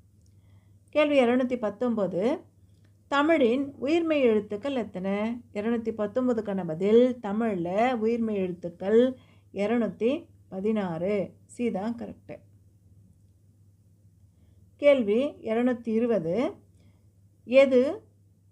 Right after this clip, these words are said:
வினைச்சொல்? முக்காலத்துக்கு பொருந்தக்கூடிய சொல் எது அப்படின்னா,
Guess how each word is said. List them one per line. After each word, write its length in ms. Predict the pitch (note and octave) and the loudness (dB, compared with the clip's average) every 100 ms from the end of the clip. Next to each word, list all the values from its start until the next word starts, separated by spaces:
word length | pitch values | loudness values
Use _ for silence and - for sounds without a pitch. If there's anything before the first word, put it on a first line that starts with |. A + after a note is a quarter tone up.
| _ - | _ -10
வினைச்சொல்? 600 | G#3+ A#3 A3+ - G3+ F#3+ - _ _ _ _ _ _ _ - | -4 -2 -2 -4 -6 -6 -8 _ _ _ _ _ _ _ -8
முக்காலத்துக்கு 720 | A#3+ A#3+ C#4 B3+ A#3+ A3 B3+ C#4+ - | -8 -2 0 0 0 -4 -6 -6 -4
பொருந்தக்கூடிய 560 | A3 A#3+ A#3+ A3 G3 G3 | 0 2 0 0 -4 -2
சொல் 200 | B3+ A#3 A3 | 2 2 2
எது 180 | G3 G3+ - - | -2 -4 -6 -12
அப்படின்னா, 480 | F3+ G3 F#3+ E3+ | -8 -6 -4 -2